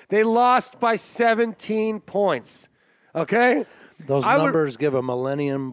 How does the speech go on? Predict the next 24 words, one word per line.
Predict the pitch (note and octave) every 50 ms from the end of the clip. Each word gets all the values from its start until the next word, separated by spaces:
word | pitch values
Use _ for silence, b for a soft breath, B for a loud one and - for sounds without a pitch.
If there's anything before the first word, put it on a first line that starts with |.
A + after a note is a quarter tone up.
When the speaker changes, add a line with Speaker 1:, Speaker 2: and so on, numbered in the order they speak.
| A2 G#2
Speaker 2:
bullshit | B2+ B2+ C3 C#3 A#2+ - - C#3 C3+ B2 A2+ G#2 -
boner. | A#2 A#2 B2 C3 B2 A2 F#2+ F2 - -
Speaker 1:
If | E3+ D3+
you | F3 E3+ G3+ G#3+
are | A3 G#3+ G3+ F3+
down | C3+ - F3+ F3+ G3 G#3 A3 A3+ A3
by | G3+ F3+
s-, | D3 - -
if | F#3 E3+
you | D#3 G3+ A3+
were, | G#3 F#3+ E3
if | - F3 C#3+
you | F3+ G#3+
lost | G3+ G#3 G#3+ -
by | G#3 G3+
seventeen | - G#3 G#3 G3+ G3+ - G#3 G#3
points, | - - E3+ G3 A3 G#3 - - -
I | - F#3+ B3
would | B3+ F#3
rather | F#3 F#3 G3+ A3
you | A#3 G#3
have | E3+ G#3+ C#4 C4+
an | A3+ E3
interception. | D3+ C#3+ B2+ A#2 - - A2+ - - - G2 F2